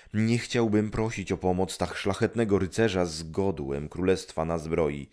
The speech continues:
ale zostałem do tego zmuszony. Mo-, moja wioska, zaatakowali nas bandyci, plądrują i palą, co popadnie. Oni wiedzą, że król jest zajęty wojną,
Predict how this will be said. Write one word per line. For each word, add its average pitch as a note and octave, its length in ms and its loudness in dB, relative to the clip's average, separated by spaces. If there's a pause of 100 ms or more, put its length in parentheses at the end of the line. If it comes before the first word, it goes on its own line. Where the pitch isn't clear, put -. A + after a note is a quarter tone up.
(440)
ale B2 180 6
zostałem F#2+ 720 2
do F#2+ 160 -2
tego E2 260 -4
zmuszony. B1+ 840 -12 (480)
Mo-, G2+ 120 -8
moja A#2 300 6
wioska, F#2+ 680 2 (260)
zaatakowali A2+ 800 6
nas A#2+ 200 4
bandyci, A#2 560 4
plądrują B2+ 760 8
i A#2+ 100 6
palą, C3 380 8
co B2 100 0
popadnie. G#2+ 580 6 (300)
Oni C#3 240 4
wiedzą, A2 480 6
że F2 180 -2
król A#2 260 2
jest F2+ 160 -2
zajęty F#2+ 420 2
wojną, D2+ 440 0